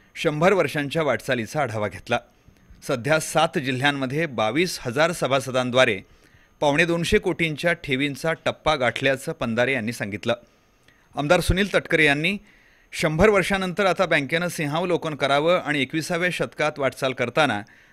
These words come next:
राजर्षी शाहूंचे विचार कायम जोपासावेत, अशी अपेक्षा व्यक्त केली. आमदार मुश्रीफ यांनी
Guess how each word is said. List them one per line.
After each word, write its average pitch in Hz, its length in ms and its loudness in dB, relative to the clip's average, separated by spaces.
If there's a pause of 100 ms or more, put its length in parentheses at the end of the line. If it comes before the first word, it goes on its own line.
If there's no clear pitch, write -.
(120)
राजर्षी 151 520 2
शाहूंचे 165 480 0
विचार 151 320 -2
कायम 139 300 0
जोपासावेत, 123 580 0 (120)
अशी - 160 -2
अपेक्षा 127 360 -4
व्यक्त - 280 -8
केली. 117 160 0 (760)
आमदार 156 280 2
मुश्रीफ 175 360 -2
यांनी 170 300 0